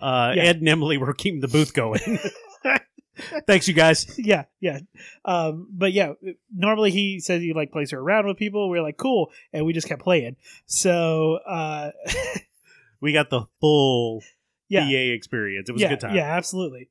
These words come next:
Speaker 2: Um,
Speaker 1: Really good game, uh, and as I've said before, um, engine building and worker placement stuff is not my specialty, and I think it's just a lack of experience.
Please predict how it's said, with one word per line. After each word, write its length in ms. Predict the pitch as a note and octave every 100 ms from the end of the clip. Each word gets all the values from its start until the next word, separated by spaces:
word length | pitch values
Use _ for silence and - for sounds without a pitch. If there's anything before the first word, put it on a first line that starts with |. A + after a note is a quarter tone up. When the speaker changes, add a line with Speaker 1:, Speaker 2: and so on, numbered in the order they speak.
| _ E3+
Speaker 2:
Um, 520 | E3 E3 D#3+ D3+ D3 _
Speaker 1:
Really 360 | D3 C3+ F3 F#3+
good 180 | F3 A#2+
game, 300 | A#2+ A#2 F2+
uh, 180 | A#2 A2+
and 360 | B2 B2 A2+ -
as 160 | A#2+ A#2
I've 140 | A#2+
said 140 | A#2+ F#2+
before, 500 | - G#2+ G#2 G2 -
um, 220 | G#2 G2+
engine 280 | - D#3 D#3+
building 340 | C#3+ C#3 C#3+ A2
and 80 |
worker 240 | G#2+ B2+ C3
placement 380 | C#3 C3 D3+ -
stuff 300 | C#3 D3 -
is 200 | G#2 F#2
not 160 | A2 F2
my 80 | G#2
specialty, 480 | A#2 A2 A#2 C#3 B2+
and 80 |
I 60 | A2+
think 160 | C#3 A#2
it's 80 | G#2+
just 120 | A2
a 80 | G2+
lack 280 | G#2 A2
of 80 | G#2
experience. 640 | F#2 - G2+ A2+ C3 C#3+